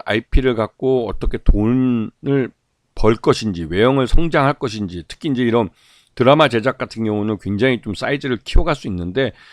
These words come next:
이런 부분에서 와이랩이 새로운 강점을 갖게 되고 특히 이 타이밍에 중국의 한한령이 이게 이제 해제가 되면서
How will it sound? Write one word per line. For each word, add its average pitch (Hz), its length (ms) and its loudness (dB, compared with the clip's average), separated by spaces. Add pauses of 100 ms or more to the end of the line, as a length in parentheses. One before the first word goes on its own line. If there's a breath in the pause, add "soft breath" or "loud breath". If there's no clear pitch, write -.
(140 loud breath)
이런 170 360 4
부분에서 156 400 0
와이랩이 117 720 0
새로운 143 320 -2
강점을 147 480 -2
갖게 110 260 -4
되고 95 220 -4
특히 - 280 -4
이 117 60 2 (300)
타이밍에 185 640 4 (500 soft breath)
중국의 151 380 0
한한령이 131 960 0 (180)
이게 120 160 -4
이제 107 260 -2 (320 soft breath)
해제가 151 300 2
되면서 101 460 0